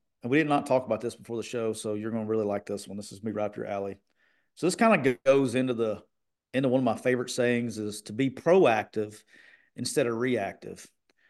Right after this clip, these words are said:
You know, um, I have a bunch of friends of mine that are Alabama fans, big Alabama fans, good people.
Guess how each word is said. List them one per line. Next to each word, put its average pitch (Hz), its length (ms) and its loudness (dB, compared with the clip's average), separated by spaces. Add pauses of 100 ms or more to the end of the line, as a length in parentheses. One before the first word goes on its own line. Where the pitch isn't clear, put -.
(1120)
You 131 80 -4
know, 151 480 2 (380)
um, 107 280 -8
I 143 60 0
have 185 140 4
a 139 60 0
bunch 131 280 0
of 120 80 -4
friends 123 360 -4
of 113 100 -4
mine 123 380 -2 (2500)
that 180 100 6
are 175 40 8
Alabama 147 380 4
fans, - 460 -12 (600)
big 123 280 4
Alabama 104 380 0
fans, 87 440 -16
good 143 220 -2
people. - 320 -6